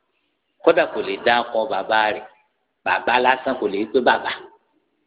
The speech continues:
Ah, kí ló wá ṣẹlẹ̀? Ṣé máa ń sọ tán fún yín? Ah, ẹ forí kalẹ̀ fọlọ́n, fọlọ́n, dákun ṣàánú wa. Wọ́n lè sọ pé ó ti fẹ́ máa sọ̀rọ̀, bí ibà kan lọ́kàn ṣe ń gbà yẹn. Gbogbo nǹkan bá sá lọ.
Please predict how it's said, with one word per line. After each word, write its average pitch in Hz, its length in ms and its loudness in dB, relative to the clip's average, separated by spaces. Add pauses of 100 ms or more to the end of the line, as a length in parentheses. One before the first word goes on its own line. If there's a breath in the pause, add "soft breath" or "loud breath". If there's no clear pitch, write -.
(460)
Ah, - 280 2
kí - 140 2
ló 247 100 8
wá 240 120 8
ṣẹlẹ̀? 196 360 2 (680)
Ṣé 143 60 0
máa 147 180 0
ń 143 60 -4
sọ 143 220 0
tán 117 240 -2
fún 117 180 -6
yín? 123 200 -4 (240)
Ah, 131 240 2 (120)
ẹ 135 140 0
forí 113 260 -2
kalẹ̀ 98 340 -4
fọlọ́n, 120 320 -2
fọlọ́n, 135 380 -4 (160)
dákun 143 340 -4
ṣàánú 131 420 -4
wa. 123 100 0 (1120)
Wọ́n 214 100 2
lè 202 100 2
sọ 151 120 0
pé - 140 -4
ó 165 60 -2
ti 156 120 -10
fẹ́ 160 220 -2
máa 143 160 -2
sọ̀rọ̀, 135 360 -6 (960)
bí 160 60 0
ibà 151 220 2
kan 156 200 -10
lọ́kàn 175 300 -6
ṣe - 160 -6
ń 156 100 -4
gbà 151 160 0
yẹn. 135 180 -2 (1600)
Gbogbo 135 180 4
nǹkan 120 200 0
bá 131 100 4
sá 123 180 0
lọ. 98 120 -4